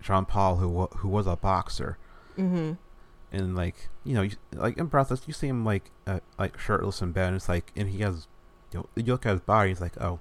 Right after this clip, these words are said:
Speaker 1: this guy's in shape." And you see
Speaker 2: <laughs>
Speaker 1: Jean-Louis in this movie, it's like, "Oh, you're just, like, a dude who's a little bit short." <laughs>
Speaker 2: Yeah.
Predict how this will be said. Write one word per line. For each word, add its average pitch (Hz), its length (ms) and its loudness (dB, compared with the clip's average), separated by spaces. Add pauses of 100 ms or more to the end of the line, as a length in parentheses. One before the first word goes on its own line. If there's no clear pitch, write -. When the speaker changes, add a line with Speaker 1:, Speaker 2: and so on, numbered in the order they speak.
(140)
Speaker 1:
this 113 180 0
guy's 92 280 0
in - 80 -8
shape." 98 400 -2
And 101 120 -6
you 98 100 -4
see 92 280 -4 (200)
Speaker 2:
<laughs> - 180 -14
Speaker 1:
Jean-Louis 98 500 0
in 101 60 0
this 92 180 -4
movie, 92 300 -2
it's - 160 -6
like, 87 180 -2 (600)
"Oh, 90 260 2
you're 104 200 -2
just, 107 360 0 (340)
like, 95 220 0
a 87 140 -2
dude 90 320 -2
who's 85 160 -4
a 90 40 -2
little 98 220 -2
bit - 220 -6
short." - 340 0 (400)
<laughs> - 0 - (4000)
Speaker 2:
Yeah. 170 360 -8